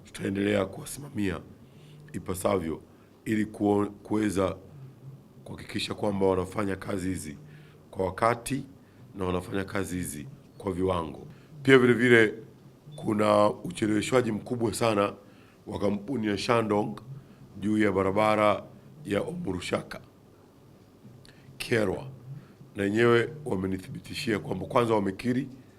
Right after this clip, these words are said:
na kwa msingi huo wanakwenda kuanza haraka iwezekanavyo mwishoni mwa mwezi wa nne, mara baada ya, ya kukamilisha vifaa vyote ambavyo wamenihakikishia sasa wanavyo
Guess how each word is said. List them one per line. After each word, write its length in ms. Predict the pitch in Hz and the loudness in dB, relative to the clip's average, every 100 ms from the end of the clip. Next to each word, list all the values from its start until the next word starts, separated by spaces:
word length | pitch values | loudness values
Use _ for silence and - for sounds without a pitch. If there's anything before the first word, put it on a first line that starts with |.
| - - - - - - | -20 -20 -20 -20 -20 -10
na 100 | 95 | -8
kwa 140 | 90 82 | -8 -8
msingi 340 | 87 120 104 | -6 -4 0
huo 240 | 104 101 - - - - - - - | 0 0 -4 -14 -16 -16 -18 -20 -12
wanakwenda 440 | 110 104 - 120 104 | -10 -8 -6 -6 -4
kuanza 680 | - 104 104 95 101 95 - | 0 0 0 0 0 0 -2
haraka 420 | 95 101 113 - | -2 2 2 0
iwezekanavyo 760 | 110 101 95 101 113 107 110 104 - - - - 101 | -2 -2 -2 0 0 0 -4 -6 -16 -20 -20 -10 -6
mwishoni 640 | 92 - 120 113 113 107 | -6 -2 0 0 -2 -6
mwa 180 | 101 95 | -2 -2
mwezi 460 | 98 92 90 98 - - - | 0 -2 -4 -6 -10 -14 -8
wa 160 | - - | -6 -4
nne, 340 | 117 98 95 - - - - - - - - | -2 0 -2 -6 -20 -20 -20 -20 -20 -16 0
mara 300 | 101 107 98 | 2 4 2
baada 300 | 104 101 101 | 2 2 2
ya, 220 | 98 90 - - - - | 2 -2 -10 -18 -18 -10
ya 100 | 107 | -8
kukamilisha 720 | 95 - 101 110 110 - 190 - - - - - - - | -6 -4 -2 -2 -4 -6 -6 -8 -12 -20 -20 -20 -20 -12
vifaa 340 | 90 95 120 90 | -6 -2 2 0
vyote 480 | 87 113 - 113 107 - | 2 0 0 -2 -2 -4
ambavyo 600 | 98 95 104 95 98 92 - - - - | -2 4 4 4 0 0 -6 -20 -10 -4
wamenihakikishia 760 | 101 98 98 - - - 95 | -2 0 -2 -6 -10 -8 -6
sasa 220 | 92 95 | -6 -4
wanavyo 520 | 95 95 95 - - | 0 0 0 -2 -10